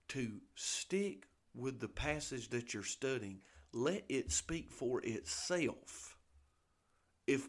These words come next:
but for a moment, before you begin to read in your own insecurities and ideas of what you think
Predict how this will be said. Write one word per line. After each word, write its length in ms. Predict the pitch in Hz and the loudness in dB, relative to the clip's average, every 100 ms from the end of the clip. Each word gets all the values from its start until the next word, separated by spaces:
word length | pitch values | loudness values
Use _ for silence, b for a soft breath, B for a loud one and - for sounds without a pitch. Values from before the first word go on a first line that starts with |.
| 113 | 2
but 240 | 147 175 | 4 4
for 220 | - 156 | 2 2
a 40 | 127 | 4
moment, 440 | 127 170 143 - - _ - _ b b b b b b b 110 | 4 2 0 -8 -14 _ -20 _ b b b b b b b -2
before 380 | 110 - 147 | 0 4 4
you 160 | 139 120 | 4 2
begin 400 | 113 110 127 131 | 0 0 0 0
to 100 | 110 | 0
read 420 | 101 110 139 143 | 2 4 4 4
in 300 | 135 143 123 | 0 0 -2
your 220 | 107 110 | 0 2
own 260 | - 123 127 | 2 2 2
insecurities 960 | 113 117 - 107 - 131 123 107 101 104 | 0 0 -2 -2 -2 0 2 0 -2 0
and 100 | 104 | 2
ideas 600 | 104 95 117 127 101 101 | 0 2 4 4 2 -2
of 160 | 95 | -2
what 260 | 110 113 - | -2 -2 -2
you 100 | 113 | -6
think 540 | - - 147 147 - | -6 -2 0 0 -4